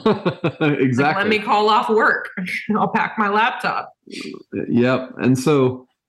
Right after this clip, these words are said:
Speaker 1: we, um, uh,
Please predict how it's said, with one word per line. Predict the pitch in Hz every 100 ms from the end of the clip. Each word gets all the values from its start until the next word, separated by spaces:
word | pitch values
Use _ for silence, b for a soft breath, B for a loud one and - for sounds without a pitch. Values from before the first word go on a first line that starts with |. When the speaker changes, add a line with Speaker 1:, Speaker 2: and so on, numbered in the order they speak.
| _
Speaker 1:
we, | 139 147 143
um, | 131 127 117 113 - _ _ _ _ _ _ _ _ _ _ -
uh, | 127 120 113 - 107 - - 123